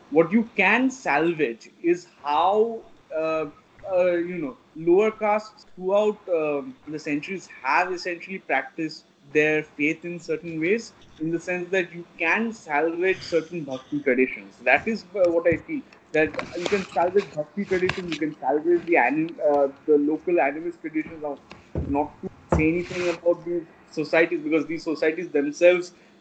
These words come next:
can be very hierarchical and they can be very, uh, you know, have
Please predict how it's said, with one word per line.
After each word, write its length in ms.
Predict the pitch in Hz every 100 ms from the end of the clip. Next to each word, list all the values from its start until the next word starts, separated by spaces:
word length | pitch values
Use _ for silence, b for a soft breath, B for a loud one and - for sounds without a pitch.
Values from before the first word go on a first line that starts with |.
| -
can 360 | 147 165 185
be 180 | 190 202
very 260 | 180 180 180
hierarchical 840 | 165 156 160 165 - 170 170 165
and 220 | 151 151
they 120 | 160 -
can 280 | 147 139 165
be 180 | 170 185
very, 600 | 160 160 170 165 156 143
uh, 180 | 131 131
you 120 | 143
know, 180 | 135 123
have 400 | 127 151 156 151